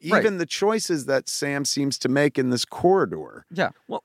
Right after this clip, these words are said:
Speaker 2: which I'm glad he directs this movie.
Speaker 1: Absolutely.
Speaker 3: Of course.
Speaker 2: 'Cause I love this movie, but it seems more like career maintenance than a guy going like, "I need to tell this story."
Speaker 3: It does, and if you th-, like,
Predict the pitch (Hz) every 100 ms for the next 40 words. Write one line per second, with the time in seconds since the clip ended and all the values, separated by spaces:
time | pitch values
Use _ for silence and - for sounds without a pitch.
0 | _ - 131 - 139 123 131 175 196 190
1 | 175 165 160 - 151 156 - 78 - 123
2 | 113 143 151 196 - 208 107 117 120 117
3 | 123 139 131 131 - 156 117 98 123 110
4 | - _ _ _ _ _ 127 120 - -
5 | 175 180 151 127 139 156 160 139 131 -
6 | - 131 139 123 127 151 147 117 95 92
7 | - 107 104 101 110 110 101 104 104 101
8 | 101 92 - 117 92 90 85 - - -
9 | - - 262 277 - 285 269 214 208 196
10 | - 208 - - 160